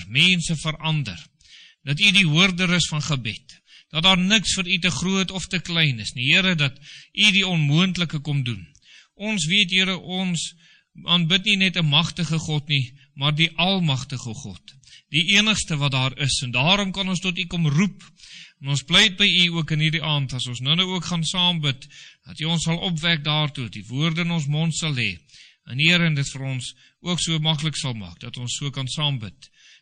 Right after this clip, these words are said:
En elkeen wat in die hart saamstem, Here, dat U sal sien dat ons as 'n eenheid en eendragtig voor U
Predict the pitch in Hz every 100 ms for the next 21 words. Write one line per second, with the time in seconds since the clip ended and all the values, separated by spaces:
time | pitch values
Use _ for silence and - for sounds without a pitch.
0 | _ 120 156 170 170 175 165 160 160 160
1 | 170 - 185 180 165 - 120 117 127 123
2 | 110 101 117 - 151 - 147 - 170 165
3 | 139 127 127 127 117 113 160 175 180 175
4 | 135 113 127 117 123 151 - 160 - 180
5 | 180